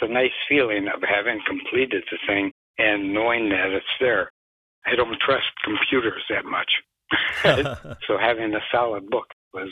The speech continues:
Speaker 1: really quite an experience for me.
Speaker 2: Hmm. I think this is a book a lot of people are going to really love. It's titled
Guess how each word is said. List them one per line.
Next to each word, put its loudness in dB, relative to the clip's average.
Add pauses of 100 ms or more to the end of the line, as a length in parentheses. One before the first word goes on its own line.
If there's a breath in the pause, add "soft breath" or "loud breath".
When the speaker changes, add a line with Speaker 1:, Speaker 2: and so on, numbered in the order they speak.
Speaker 1:
really -2
quite -2
an -2
experience -4 (100)
for -6
me. -8
Speaker 2:
Hmm. -8 (440)
I -2
think -2
this 0
is -2
a 0
book 0
a 0
lot 2
of -6
people -2
are 0
going -4
to -8
really -4
love. -2
It's -6
titled 2